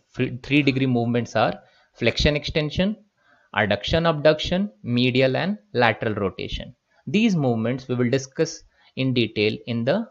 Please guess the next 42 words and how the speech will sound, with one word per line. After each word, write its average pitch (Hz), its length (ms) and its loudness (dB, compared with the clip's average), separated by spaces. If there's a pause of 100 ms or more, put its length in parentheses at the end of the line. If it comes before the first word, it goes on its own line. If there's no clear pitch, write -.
mobility 104 540 -2
part. 127 420 -4 (640)
Now, 139 580 0
one 160 500 0
thing 196 140 2
you 175 120 2
need 156 220 0
to 151 80 0
keep 127 260 -4
in 113 120 -2
mind, 131 380 -4
this 156 220 0
flexion 165 420 -2
and 196 160 0
extension 151 500 -4
movement 135 480 -4
takes 143 240 -2
place 135 300 -4
in 202 120 -2
sagittal 123 580 2
plane. 87 240 -14 (160)
What 117 160 2
is 131 100 -4
sagittal 143 400 2
plane? 185 320 -4 (300)
The 143 140 4
plane 196 340 0
which 160 180 -2
divides 143 400 2
the 156 80 -4
body 127 380 0
into 151 400 -4
two 156 160 2
halves, - 420 -4 (160)
that 110 140 -2
is - 200 -6
right 160 380 -2
and 131 240 -4
left 101 280 -4
half. - 220 -6 (680)
Adduction, 135 460 2
abduction, 170 580 -2